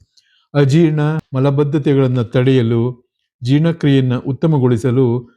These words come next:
ಒಂದು ಚಿಟಿಕೆ ಇಂಗು ಆಹಾರ ಪದಾರ್ಥಗಳಲ್ಲಿ ಅಥವಾ ಬಿಸಿ ನೀರು ಅಥವಾ ಮಜ್ಜಿಗೆಯಲ್ಲಿ ಬೆರೆಸಿ ಸೇವಿಸಬಹುದು.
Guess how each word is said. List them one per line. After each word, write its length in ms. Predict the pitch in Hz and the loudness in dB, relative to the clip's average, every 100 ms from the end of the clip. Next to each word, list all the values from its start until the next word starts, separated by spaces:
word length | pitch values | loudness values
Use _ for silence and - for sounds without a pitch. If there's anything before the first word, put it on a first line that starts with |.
| _ - | _ -4
ಒಂದು 360 | 139 160 151 | 0 2 2
ಚಿಟಿಕೆ 520 | 139 147 151 170 147 135 | -2 -2 -4 -2 -2 -4
ಇಂಗು 800 | - 135 143 135 117 123 120 _ _ | -2 -2 0 0 0 0 -4 _ _
ಆಹಾರ 340 | 131 127 151 175 | -2 0 2 0
ಪದಾರ್ಥಗಳಲ್ಲಿ 960 | 165 139 139 139 139 123 117 117 120 120 _ _ - | 0 0 0 0 -2 0 0 0 -2 -6 _ _ -10
ಅಥವಾ 260 | 120 127 | -2 0
ಬಿಸಿ 300 | 104 123 120 | 2 0 0
ನೀರು 400 | 127 123 117 120 120 - _ | 2 2 2 0 -2 -12 _
ಅಥವಾ 420 | 120 131 120 - 135 | -8 -4 -4 -4 -2
ಮಜ್ಜಿಗೆಯಲ್ಲಿ 540 | 131 123 120 117 113 | -2 0 0 0 0
ಬೆರೆಸಿ 800 | 113 123 123 - 113 123 - _ _ _ - | -2 -2 -2 -2 -2 -4 -6 _ _ _ -2
ಸೇವಿಸಬಹುದು. 720 | 127 127 139 123 120 110 | 0 0 0 2 0 -2